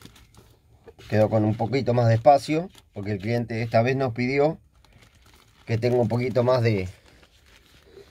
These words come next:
de espacio los simples, para que no queden tan apretados. Entonces,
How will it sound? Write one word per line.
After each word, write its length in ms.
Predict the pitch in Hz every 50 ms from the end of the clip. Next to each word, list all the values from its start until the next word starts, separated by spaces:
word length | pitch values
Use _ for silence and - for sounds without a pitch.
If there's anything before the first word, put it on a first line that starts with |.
| - - -
de 120 | 90 110
espacio 380 | 107 113 - 131 127 117 123 113
los 100 | 113 110
simples, 500 | - 120 104 92 - - 87 80 - - - - _ _ _ _ _ _ _ _ _ _ _ _ _ _ _ _ -
para 180 | 95 101 107
que 120 | 92 110 110
no 100 | 123 110
queden 260 | 107 127 127 120 113
tan 140 | 120 123 120
apretados. 720 | 113 104 98 107 - - 101 87 87 80 78 - - - - - - - _ _ _ _ _ - - - _ _ _ _ _ - - - _ _ _ _ _ - - - -
Entonces, 600 | - 113 110 98 - - 85 - - - -